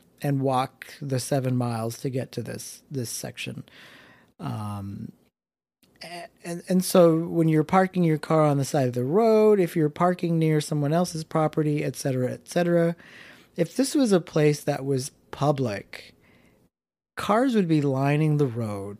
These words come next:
And if you've ever been to the Austin area, especially right now, any of the green spaces that are available to be visited are overrun. And,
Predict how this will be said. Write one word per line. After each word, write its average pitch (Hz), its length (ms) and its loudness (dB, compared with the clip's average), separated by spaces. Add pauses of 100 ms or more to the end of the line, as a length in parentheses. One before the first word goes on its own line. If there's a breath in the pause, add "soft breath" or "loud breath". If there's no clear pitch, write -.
(400)
And 151 200 2
if 160 120 2
you've 175 160 4
ever 190 220 4
been 170 420 2
to 170 140 2
the 147 140 -2
Austin 147 420 -2
area, 120 540 -4 (360)
especially 196 580 0
right 143 340 0
now, 127 580 -2 (520 loud breath)
any 202 280 4
of 180 220 4
the 160 160 4
green 151 360 2
spaces 135 640 0
that 131 300 -4
are 147 160 0
available 131 640 0
to 139 240 -4
be 131 500 -2 (280)
visited 180 800 0 (140)
are 139 400 0
overrun. 127 800 2 (1300 loud breath)
And, 135 600 2